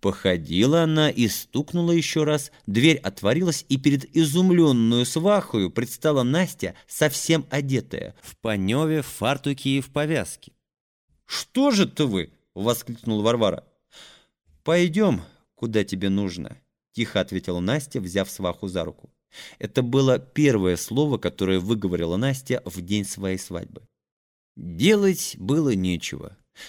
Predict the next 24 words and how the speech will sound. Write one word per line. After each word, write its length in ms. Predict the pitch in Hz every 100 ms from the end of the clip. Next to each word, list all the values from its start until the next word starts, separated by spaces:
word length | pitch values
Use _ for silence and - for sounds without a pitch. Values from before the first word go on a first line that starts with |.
| -
Варвара 640 | 87 107 123 147 139 127
собрала 480 | - - 110 117 107
дружков, 640 | 85 82 - - 87 - _ _ - _
оправила 680 | 143 139 185 190 139 113
голову 460 | 101 104 104 98 104
замёрзшему 640 | 101 101 98 92 - 107
Гришке 480 | 156 220 - 185 165 - -
и 260 | - 156 151
с 160 | - -
церемонией 1000 | - 135 107 113 190 180 165 156 151 139
повели 500 | 135 101 101 160 202
молодых 560 | 180 165 147 160 139 -
за 260 | 104 107 101
брачный 540 | 113 156 - - 117
стол 600 | - - - 90 85 80 - -
есть 360 | 95 113 - -
когут 500 | - 185 170 170 -
жареного 640 | 135 143 143 135 131 123
и 200 | 123 113
пшённую 600 | 104 - 147 151 139 135
кашу 460 | 131 98 85 - -
с 100 | -
коровьим 400 | 98 90 80 92
маслом. 480 | 104 78 - 71